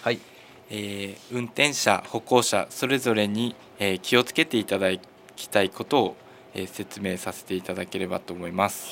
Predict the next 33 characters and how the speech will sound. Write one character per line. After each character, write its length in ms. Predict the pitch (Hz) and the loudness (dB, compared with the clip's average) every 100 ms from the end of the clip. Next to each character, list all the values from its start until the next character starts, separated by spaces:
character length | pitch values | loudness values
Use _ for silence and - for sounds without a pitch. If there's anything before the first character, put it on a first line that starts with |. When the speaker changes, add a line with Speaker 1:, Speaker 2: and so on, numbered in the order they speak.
| - | 0
Speaker 1:
は 140 | 127 151 | 4 4
い、 80 | |
お 140 | 104 117 | 4 -4
願 200 | 117 104 | -4 -4
い 60 | |
し 80 | 87 | -4
ま 140 | 85 92 | -4 2
す。 40 | |
Speaker 2:
は 40 | 113 | 2
い。 120 | 104 - - - - | 0 -8 -20 -20 0
ま 120 | 139 | 0
ず 120 | 139 | 0
運 180 | - 120 | -2 -4
転 280 | 113 135 139 | -4 -2 0
者 160 | - 107 | 2 0
に 120 | 92 | 0
つ 160 | - | -6
い 60 | 98 | -6
て 120 | 92 | -4
で 160 | 92 95 | -2 -2
す。 280 | - - - - - - - - | -4 -10 -16 -20 -20 -20 -18 -6
え 160 | 107 104 | -2 -2
ー、 20 | |
横 260 | - 131 127 | 0 2 6
断 280 | 127 123 | 8 6
歩 100 | 131 | 2
道 180 | 165 151 | 2 6
は 220 | 110 90 - - - | 6 6 0 -12 -10
歩 80 | - | -2
行 60 | 143 | 0
者 180 | - 101 | 4 2
優 220 | 98 98 | 2 0
先 280 | - 98 | 0 -2